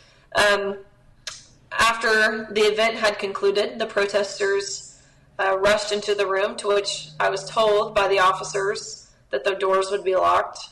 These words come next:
Actually, I was supposed to meet the officers an hour and a half before the event. The officers never showed up to our meeting. Um, but the protesters, they rushed into the room, they turned off the lights,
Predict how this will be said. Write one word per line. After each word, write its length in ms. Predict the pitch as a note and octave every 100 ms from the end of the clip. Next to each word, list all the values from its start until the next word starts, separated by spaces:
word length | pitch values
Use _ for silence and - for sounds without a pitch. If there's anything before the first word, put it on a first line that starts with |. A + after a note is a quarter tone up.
| -
Actually, 260 | A3 - F#3+
I 20 |
was 120 | F#3
supposed 320 | G#3 C4 C#4
to 60 | G3
meet 140 | G3+
the 120 | G3
officers 440 | G3 F#3+ - G3+ G3
an 120 | F#3
hour 220 | F#3+ G3
and 80 | G3
a 60 | G3
half 280 | F#3+ F#3+
before 280 | - - G3
the 80 | F#3+
event. 320 | F#3 G3+ F#3+
The 100 | F#3+
officers 460 | F#3 - - G3 F#3+
never 320 | G3+ G3 F#3+
showed 240 | - -
up 360 | - - - - _ _ _ -
to 140 | G#3+
our 140 | G3 F#3
meeting. 400 | F#3 G3 - - _ _ _ _ _ -
Um, 400 | - G3+ G3+ G#3
but 100 | G#3+
the 60 |
protesters, 580 | A#3 D4+ C#4+ C4 B3 A#3+
they 100 | G3+
rushed 280 | G3+ G#3+ G#3+
into 180 | G#3+ G#3
the 100 | G3+
room, 520 | F#3+ G3 A3 B3+ -
they 180 | G3 F#3+
turned 300 | - G#3+ G#3
off 240 | G3+ G3+
the 80 | F#3+
lights, 680 | F#3+ G3+ - - - -